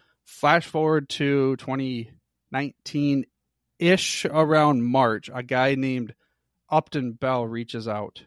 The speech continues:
And Upton Bell, if in the football, not now, but back in the day, that name, the Bell family, was really critical to sport, actually to Pittsburgh too, to, uh, the terrible towel. So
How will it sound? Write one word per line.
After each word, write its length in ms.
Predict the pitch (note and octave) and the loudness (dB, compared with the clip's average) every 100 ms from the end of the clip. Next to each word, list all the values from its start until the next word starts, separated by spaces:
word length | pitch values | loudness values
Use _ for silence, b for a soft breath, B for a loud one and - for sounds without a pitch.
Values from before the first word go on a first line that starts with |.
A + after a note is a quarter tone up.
| - | -12
And 180 | A#2 A2+ | -8 -2
Upton 300 | D3 D3 C3+ | -2 -2 0
Bell, 400 | C3+ C3 B2 A#2 | 2 4 2 -4
if 240 | B2 - | -8 -10
in 160 | D3+ D3 | -6 -6
the 60 | C3+ | -4
football, 580 | - D3 C#3 C3+ B2 - _ _ _ _ | -2 -2 0 -2 -2 -10 _ _ _ _
not 240 | D3+ - C#3 | -2 -2 0
now, 480 | C3 B2+ C#3 F3 | -2 2 2 2
but 140 | D3 B2 | 0 -2
back 260 | C#3 C#3+ | 0 0
in 80 | C3 | -4
the 60 | A#2 | -8
day, 420 | A2+ C#3+ C#3+ A#2+ | -6 -4 -2 -4
that 260 | A#2 B2+ B2 | -2 -2 -2
name, 440 | B2 C3 C3+ A#2+ | -2 -2 -2 -2
the 100 | A#2 | -6
Bell 280 | A#2 C3+ C3+ | -2 2 2
family, 560 | - A#2 A#2 A#2 A2+ - b b b - | 0 -4 -4 -4 -6 -8 b b b -12
was 160 | B2+ B2+ | -12 -8
really 400 | C#3 D#3+ D3+ C3 | 0 4 4 2
critical 540 | - C#3 B2+ B2 A2 | 0 -2 -2 -4 -4
to 260 | - B2+ A2+ | -4 -8 -8
sport, 360 | - - C3 C3 | -8 -4 -2 -2
actually 260 | G3+ F3+ | -2 -2
to 100 | C3+ | -4
Pittsburgh 400 | C3+ A#3 - C#3 | -2 -2 0 -4
too, 240 | - A#3 C#3+ | -2 -4 -4
to, 220 | C#3 C3 | -6 -6
uh, 100 | C3+ | -6
the 100 | C3 | -6
terrible 320 | - D#3 D3 | -2 -2 -2
towel. 320 | C#3 E3+ D#3 A2+ | -2 -2 -2 -2
So 240 | - B2 | -2 -4